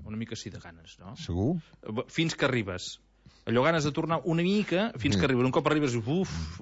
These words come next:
Speaker 1: buf, i això, i allò, i l'altre,
Speaker 2: Mm,
Speaker 1: pam,
Speaker 2: mm.
Speaker 1: i, i et fumen bufetades, eh,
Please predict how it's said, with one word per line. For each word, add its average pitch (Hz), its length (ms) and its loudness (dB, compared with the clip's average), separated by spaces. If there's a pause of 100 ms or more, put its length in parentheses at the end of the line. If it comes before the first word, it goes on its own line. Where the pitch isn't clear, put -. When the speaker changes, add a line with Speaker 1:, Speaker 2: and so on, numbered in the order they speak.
Speaker 1:
buf, 143 480 -2
i 139 140 -4
això, 113 260 0
i 139 160 0
allò, 117 320 2
i 135 40 0
l'altre, 117 500 2
Speaker 2:
Mm, 120 160 -4
Speaker 1:
pam, 82 260 -2
Speaker 2:
mm. 85 460 -2
Speaker 1:
i, 117 100 2 (160)
i 113 60 4
et 104 180 2
fumen 120 380 0
bufetades, 104 680 0
eh, 104 120 -6